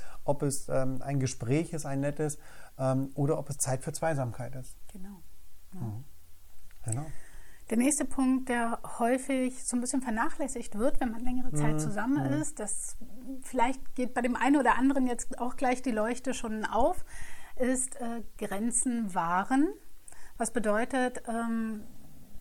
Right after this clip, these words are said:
Speaker 2: ja, dass man, dass man sich dem Partner präsentiert, wie man sich sonst nicht mal seinem Feind präsentieren <laughs> würde tatsächlich, ja?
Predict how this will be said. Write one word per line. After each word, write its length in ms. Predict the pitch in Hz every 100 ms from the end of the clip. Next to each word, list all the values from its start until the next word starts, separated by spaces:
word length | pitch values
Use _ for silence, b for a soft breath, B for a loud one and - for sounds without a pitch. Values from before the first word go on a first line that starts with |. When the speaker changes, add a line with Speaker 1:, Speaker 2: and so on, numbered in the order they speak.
| - - - - - -
Speaker 2:
ja, 200 | 240 220
dass 220 | 220 -
man, 400 | 247 240 233 233
dass 200 | 220 226
man 220 | 240 233
sich 400 | 214 226 220 -
dem 160 | - 220
Partner 360 | - 247 254 247
präsentiert, 800 | - 214 220 - 247 269 302 214
wie 80 | 233
man 180 | 233
sich 180 | 233 220
sonst 420 | 220 233 277 - - b b -
nicht 200 | 226 254
mal 120 | 226
seinem 180 | 226 220
Feind 320 | - 190 196
präsentieren 640 | - 165 156 - 190 202
<laughs> 0 |
würde 240 | 160 208 180
tatsächlich, 800 | - 185 - - 240 - 190 -
ja? 200 | 202 262